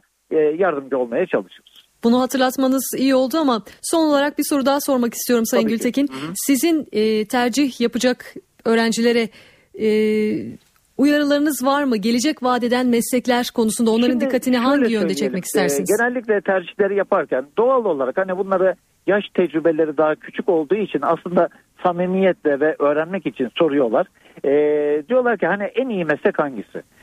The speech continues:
Speaker 1: Ahlaklı ve onurlu olduktan sonra her meslek iyidir. Ama meslekte iyi olmak o çok farklı bir olaydır.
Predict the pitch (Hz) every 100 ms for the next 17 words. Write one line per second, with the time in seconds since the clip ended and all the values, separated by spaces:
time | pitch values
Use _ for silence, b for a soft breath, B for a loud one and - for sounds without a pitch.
0 | B B - 190 226 247 - 262 240 220
1 | 220 220 202 - 151 143 147 160 233 247
2 | 147 156 - 123 104 - _ _ 226 233
3 | 147 180 196 - - 269 240 220 170 135
4 | 117 123 - 123 - 107 - 110 98 87
5 | 85 64 -